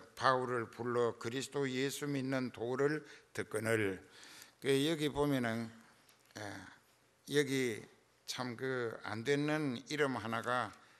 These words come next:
나오는데 그 여자 이름이, 에, 여기 소개되고 있습니다. 드루실라라고. 이 드루실라라는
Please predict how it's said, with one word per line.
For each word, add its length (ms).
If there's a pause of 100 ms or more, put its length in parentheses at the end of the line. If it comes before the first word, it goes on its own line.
(120)
나오는데 800
그 220
여자 340
이름이, 680 (1000)
에, 320 (140)
여기 220
소개되고 640
있습니다. 440 (580)
드루실라라고. 1000 (1160)
이 140
드루실라라는 1200